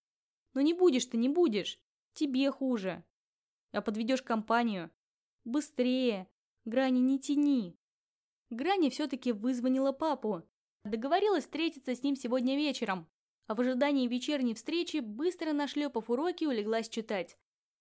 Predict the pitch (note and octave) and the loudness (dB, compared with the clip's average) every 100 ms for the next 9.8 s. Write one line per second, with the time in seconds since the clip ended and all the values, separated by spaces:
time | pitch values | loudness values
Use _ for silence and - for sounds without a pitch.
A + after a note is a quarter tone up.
0 | - G4+ F4 D4 C4+ D4+ C#4 A3 A#3 C#4 | -2 0 2 2 2 2 0 0 0 2
1 | B3+ A3 A3 G3+ A3+ C#4+ C4 G#3+ A#3+ A#3 | 0 0 -2 -2 -4 0 -2 -2 -2 -4
2 | A#3 B3+ _ E4 C4 F#3+ F#3+ - G3+ G#3 | -6 -8 _ -2 0 -2 -6 -8 -6 -4
3 | G3+ G3+ F#3+ G3+ A3 G#3+ G#3+ A#3 A#3+ D4 | -2 -4 -6 -8 -4 -4 -2 -4 -2 0
4 | D4 A3+ F3+ - - - A#3 F4 F4 D4+ | 0 -2 -6 -8 -14 -8 -2 -2 0 -2
5 | C#4+ E4+ D#4 B3 G#3+ F#3 E3+ _ - C#4+ | 0 0 0 0 -2 -6 -8 _ -6 -6
6 | - G#3 - G3+ F3+ F3+ _ _ _ _ | -4 -6 -6 -10 -10 -12 _ _ _ _
7 | _ _ - D4 G#4 G4 C#4 D4+ D4+ D4+ | _ _ -2 2 4 4 2 -2 0 2
8 | C#4 B3+ A#3 A#3+ D4 C#4 A#3+ A3+ G#3+ G#3 | 2 2 2 2 0 0 -2 -2 -6 -4
9 | G#3 A3 A3 - D#4 A#3+ F3+ | -2 -2 -4 -4 -2 0 -2